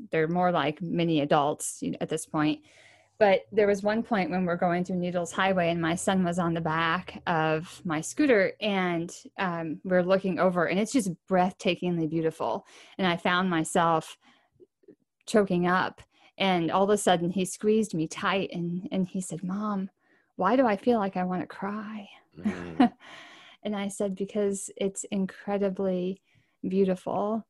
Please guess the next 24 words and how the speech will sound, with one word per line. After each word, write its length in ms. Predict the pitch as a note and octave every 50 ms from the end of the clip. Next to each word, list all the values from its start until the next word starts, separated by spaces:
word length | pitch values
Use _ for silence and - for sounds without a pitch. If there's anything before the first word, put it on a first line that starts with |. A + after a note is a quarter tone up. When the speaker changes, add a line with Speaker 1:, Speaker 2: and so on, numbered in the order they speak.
| _ - - - -
Speaker 1:
And 160 | G3+ G3 G3
just 240 | G#3+ G#3 - - -
think, 440 | - F#3+ E3 E3+ F3 F#3 - G#3 - - -
if 280 | G3 F#3+ F#3+ F#3 F#3 - - - _ _ - - F#3+
God 320 | - F#3+ F#3 G3 G#3+ G#3+
can 160 | - - B3
do 120 | A3+ G#3 G3
that 220 | F#3 E3+ - - -
for 80 | F#3 F3+
some 260 | - - D#3+ D#3+ D#3+
rocks, 420 | - - - F3 - - - - -
what 140 | F3 F#3+
can 140 | - G#3+ G3
he 100 | F#3 F3
do 140 | E3+ - -
for 220 | - - - G2+
us?" 400 | A2 - F#3+ F#3+ - - - - _ _ _ _
Speaker 2:
That's 240 | - F#2 F#2 - -
amazing. 580 | E2+ E2 E2 D#2 D#2 D#2+ D2+ E2 D#2+ D#2 E2 E2 _ _
What 140 | - A2+ A#2
a 40 | A2+
great 240 | F2+ F#2+ G2 - -
memory. 420 | E2+ F2 E2+ F2+ F2 D#2+ D#2 D#2 - _ _ _ _ _ -
Speaker 1:
Yeah. 220 | - - F2 G#2